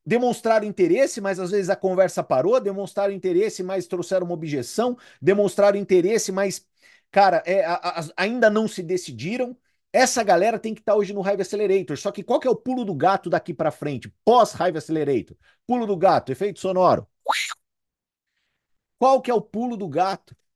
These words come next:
É você gerar essas exposições. Gere exposições. Ah, Canina, como? Um evento que você faça, uma degustação que você promova.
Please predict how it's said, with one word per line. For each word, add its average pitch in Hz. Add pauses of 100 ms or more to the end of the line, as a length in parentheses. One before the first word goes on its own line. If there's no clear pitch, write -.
(1400)
É 185
você 202
gerar 180
essas 180
exposições. 170 (1500)
Gere 202
exposições. 175 (220)
Ah, 226
Canina, 196
como? 170
Um 156
evento 170
que -
você 160
faça, 147
uma 143
degustação 147
que -
você 135
promova. 127